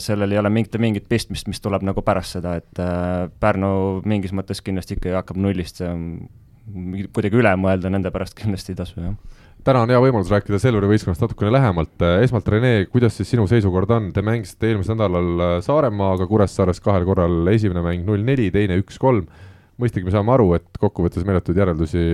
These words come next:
Speaker 2: selliste treeningmängude põhjal ei ole mõtet teha, aga kuidas esmalt sinu enda hetkeseis on?
Speaker 1: Natuke ikka annab, äh, järeldusi ka teha.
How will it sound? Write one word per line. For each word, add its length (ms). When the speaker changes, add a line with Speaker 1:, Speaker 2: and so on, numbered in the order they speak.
Speaker 2:
selliste 400
treeningmängude 680
põhjal 260
ei 60
ole 140
mõtet 300
teha, 280
aga 400
kuidas 320
esmalt 380
sinu 160
enda 320
hetkeseis 400
on? 100
Speaker 1:
Natuke 360
ikka 160
annab, 240
äh, 240
järeldusi 260
ka 140
teha. 220